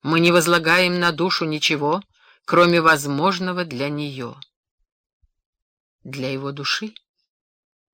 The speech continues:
невозможно убить Хуррем. Что это даст? Спокойствие в государстве? Но ведь закон не обеспечивает спокойствие, так как он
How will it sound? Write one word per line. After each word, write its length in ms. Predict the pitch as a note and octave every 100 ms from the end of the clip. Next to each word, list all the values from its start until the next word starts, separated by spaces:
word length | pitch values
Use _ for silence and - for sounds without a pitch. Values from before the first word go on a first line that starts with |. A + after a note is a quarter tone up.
| _ _ -
невозможно 880 | D3 C#3+ D3 C#3+ D3 A#2+ - A#2+ C3+
убить 300 | C3 A#2+ -
Хуррем. 480 | - A2+ A#2+ C3+ _ _ _ _ _ _ _ _ _ _ _ _ _ _
Что 340 | - - F3
это 280 | D3+ C3+ C3
даст? 560 | C3 B2+ - - - _ _ _ _ _ _
Спокойствие 800 | - - D3+ C#3+ E3+ D#3+ - D3+
в 80 | D3
государстве? 800 | D3+ C#3+ D#3 G3+ A#3 - - - - _ _ _ _ _ _ _ _
Но 140 | D3+ D#3+
ведь 200 | D#3+ C#3+
закон 540 | F3 F3 G3 F#3+ D#3 - -
не 140 | D#3 E3
обеспечивает 960 | D#3 E3 - - C4 C4 F3+ D3+ D3
спокойствие, 960 | - - D3+ - D3+ C3 - C3 A#2+ B2+ _
так 220 | - D3+
как 240 | - C#3+ -
он 200 | D#3+